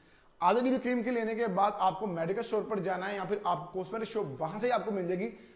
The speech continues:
हर्बल फेमिनिन क्रीम। ये क्रीम खासकर भाई सिर्फ छाइयों के लिए बनाई गई है, दानों के निशानों के लिए बनाई गई है। तो आप लोगों ने ऐसा करना है, पूरी जो क्रीम मिलेगी ना छोटी ट्यूब आपको, वो आपने आधी जो क्रीम हमारे पास पड़ी हुई है ना, अ, गोल्डन पर्ल की, उसके अंदर डाल के उसको अच्छे से मिक्स करना है।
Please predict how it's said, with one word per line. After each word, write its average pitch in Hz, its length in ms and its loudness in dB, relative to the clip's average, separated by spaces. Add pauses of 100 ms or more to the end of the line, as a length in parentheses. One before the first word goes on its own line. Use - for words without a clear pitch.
(140)
हर्बल 170 420 0
फेमिनिन 151 420 -6
क्रीम। 131 200 -10 (420)
ये 180 100 4
क्रीम 220 300 0
खासकर 185 680 -2
भाई 208 320 0 (120)
सिर्फ 233 260 -2
छाइयों 185 320 -4
के 220 60 -2
लिए 220 100 2
बनाई 185 280 -2
गई 175 140 0
है, - 400 -4 (100)
दानों 180 300 0
के 226 100 0
निशानों 202 380 0
के 233 80 -2
लिए 233 100 2
बनाई 196 280 0
गई 180 160 4
है। 180 120 4 (340)
तो - 140 -12
आप 185 160 6
लोगों 196 180 0
ने 196 80 -2
ऐसा 180 220 -6
करना 196 160 0
है, 202 60 -4
पूरी 190 360 0
जो 214 120 4
क्रीम 185 260 0
मिलेगी 175 300 -2
ना 214 100 -2
छोटी 185 260 -4
ट्यूब 170 200 -2
आपको, 156 400 -4 (200)
वो 175 200 0
आपने 185 280 2 (120)
आधी 202 240 4
जो 220 80 2
क्रीम 196 280 -2
हमारे 175 200 -2
पास 180 220 -6
पड़ी 160 140 -2
हुई 175 140 0
है 175 80 -4
ना, 214 180 -6 (200)
अ, 160 180 -2
गोल्डन 156 280 0
पर्ल 156 200 -2
की, 143 280 -8 (160)
उसके 175 220 -6
अंदर 165 120 -2
डाल 143 260 -2
के 135 120 -6
उसको - 460 -10
अच्छे 160 220 -10
से 156 140 -8
मिक्स 143 240 -8
करना 113 280 -10
है। 107 100 -16